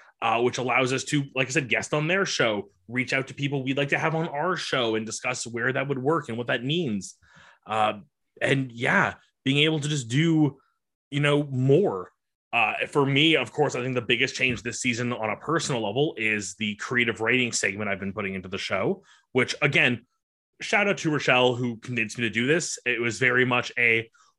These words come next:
"Why don't you try this?" And then, like, kept pushing me to do it. And now it's, like, my favorite thing to do every week.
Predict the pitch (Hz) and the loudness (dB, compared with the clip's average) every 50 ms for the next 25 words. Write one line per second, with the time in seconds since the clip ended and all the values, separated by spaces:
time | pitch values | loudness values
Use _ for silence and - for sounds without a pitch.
0 | _ - 427 427 427 381 339 311 - - 247 226 185 156 151 117 110 - - - | _ 0 2 2 2 4 2 0 2 4 6 6 6 6 6 4 4 2 -2 -2
1 | - 170 156 165 175 180 175 151 - _ _ _ - - 220 214 202 - - - | 0 0 2 2 2 0 0 -2 -2 _ _ _ -6 0 0 0 0 0 -4 2
2 | 196 190 - - 180 165 151 143 135 123 147 131 123 123 123 120 127 131 135 135 | 2 4 4 4 0 0 0 -2 0 0 0 2 2 0 0 0 -2 -2 -2 -2
3 | 131 - 135 120 135 131 127 - - - 127 113 113 113 127 143 143 - - - | -2 -4 -4 -2 -2 -2 -2 -4 -2 0 2 2 2 4 4 2 0 2 2 2
4 | 127 127 - - - 123 135 143 - 123 120 113 120 120 110 104 113 139 196 - | 2 2 0 -12 -4 -2 -2 -2 0 0 0 0 0 -2 -4 -2 -4 -6 -6 -6
5 | - | -10